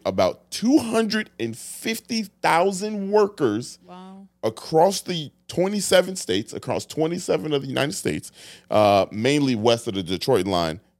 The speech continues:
Speaker 1: they all just stopped. <laughs> They, they just stopped.
Speaker 2: That's
Speaker 1: Now,
Speaker 2: crazy.
Speaker 1: here's the crazy part. The American Federation of Labor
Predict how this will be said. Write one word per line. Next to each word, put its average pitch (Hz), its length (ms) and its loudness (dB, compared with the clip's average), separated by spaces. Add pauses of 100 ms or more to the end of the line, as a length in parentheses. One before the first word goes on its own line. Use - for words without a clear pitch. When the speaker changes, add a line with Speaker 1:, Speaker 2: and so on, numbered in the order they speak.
(240)
Speaker 1:
they 107 100 4
all 123 180 6
just 110 220 -2
stopped. - 340 -8 (220)
<laughs> 139 140 -12
They, 147 480 2 (260)
they 117 160 4
just 101 240 -4
stopped. - 340 -6 (120)
Speaker 2:
That's 202 140 -16
Speaker 1:
Now, 117 140 -2
Speaker 2:
crazy. 190 360 -16
Speaker 1:
here's 196 260 6
the 165 80 0
crazy 190 260 2
part. 104 260 0 (220)
The 135 160 4
American 190 560 4
Federation 170 680 0
of 117 160 -2
Labor 151 500 2